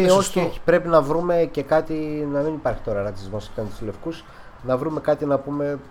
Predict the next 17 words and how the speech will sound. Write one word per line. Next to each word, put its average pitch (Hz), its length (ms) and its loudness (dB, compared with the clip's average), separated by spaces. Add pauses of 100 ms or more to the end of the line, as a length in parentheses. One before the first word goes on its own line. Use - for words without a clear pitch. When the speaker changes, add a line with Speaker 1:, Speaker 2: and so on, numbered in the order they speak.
(320)
Speaker 2:
ποιο 156 100 -4
να, 120 280 -4 (460)
το 147 180 -6
Die 165 180 10 (120)
Hard, 160 240 6
ας 127 120 -2
πούμε, 156 240 -6
να 143 60 0
το 131 80 -2
αναφέρουμε 135 460 -2
την 127 100 -10
τριλογία 127 380 -2
την 127 100 -10
προηγούμενη. 135 380 -10 (580)
Να 117 80 -6
το 131 100 -2
Speaker 1:
What? 120 40 0